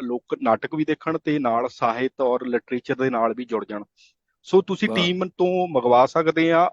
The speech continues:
Speaker 1: ਅਗਰ, ਅਗਰ, ਅਗਰ ਦਿੰਦੇ, ਜਿੱਦਾਂ ਮੈਂ ਤੁਹਾਨੂੰ ਕਿਹਾ ਕਿ ਪਰਿਵਰਤਨ ਇੱਕ, ਅਹ, ਟੀਮ ਨੂੰ ਅਸੀਂ, ਅਹ, ਜ਼ਰੂਰ ਭੇਜਾਂਗੇ। ਉਹ ਜਿਹੜੇ, ਅਹ, ਸੈੱਟ ਆ ਜਿਹੜਾ, ਅਸੀਂ ਜਦੋਂ ਸਾਡੇ ਕੋਲ ਐਡਰੈਸ ਆ ਗਿਆ, ਅਸੀਂ ਤੁਹਾਨੂੰ,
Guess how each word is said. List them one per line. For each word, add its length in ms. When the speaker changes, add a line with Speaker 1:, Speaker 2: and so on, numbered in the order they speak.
Speaker 1:
ਅਗਰ, 240
ਅਗਰ, 180
ਅਗਰ 260
ਦਿੰਦੇ, 260
ਜਿੱਦਾਂ 260
ਮੈਂ 160
ਤੁਹਾਨੂੰ 240
ਕਿਹਾ 220
ਕਿ 160
ਪਰਿਵਰਤਨ 480
ਇੱਕ, 140
ਅਹ, 440
ਟੀਮ 200
ਨੂੰ 140
ਅਸੀਂ, 380
ਅਹ, 160
ਜ਼ਰੂਰ 300
ਭੇਜਾਂਗੇ। 460
ਉਹ 180
ਜਿਹੜੇ, 320
ਅਹ, 480
ਸੈੱਟ 360
ਆ 120
ਜਿਹੜਾ, 320
ਅਸੀਂ 400
ਜਦੋਂ 200
ਸਾਡੇ 220
ਕੋਲ 160
ਐਡਰੈਸ 320
ਆ 140
ਗਿਆ, 280
ਅਸੀਂ 240
ਤੁਹਾਨੂੰ, 400